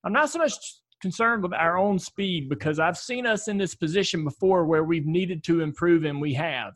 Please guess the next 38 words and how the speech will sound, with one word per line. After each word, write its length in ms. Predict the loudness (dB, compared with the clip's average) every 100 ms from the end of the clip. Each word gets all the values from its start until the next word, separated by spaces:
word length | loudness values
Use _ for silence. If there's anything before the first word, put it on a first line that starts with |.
| -8
every 260 | -4 -4
time. 380 | -2 -4 -6 -10 -18 _
Every 320 | -4 -4 -6
time 400 | -8 -4 -4 -4
they 240 | -6 -8 -8
improve, 560 | -10 -6 -2 -2 -2
they 140 | -6 -10
find 340 | -6 -6 -4
what 100 | -6
they 120 | -8
need 460 | -8 -8 -6 -8 -4
by 180 | -2 -2
the 100 | -2
middle 420 | -4 -2 -2 -2
of 60 | -6
the 120 | -6
season 380 | -4 -2 -2 -4
or 60 |
by 100 | -6
the 40 | -4
time 220 | -4 -2
they 100 | -2
get 240 | -2 -4
to 180 | -4 -2
the 100 | -2 -4
playoffs. 540 | -2 0 -2 -4 -8 -20 _ _ _ _ _
What 140 | -2
I 100 | 0
would 280 | 2 0 0
be 100 | -4
concerned 640 | -4 -8 -8 -8 -8 -6
is 340 | -8 -6 -10 -12 _ _ _ -8
the 100 | -8
speed 580 | -8 -8 -6 -4 -6 -6
that 140 | -8
the 60 | -8
Chevys 540 | -4 0 2 0 -4
have. 200 | -8 -10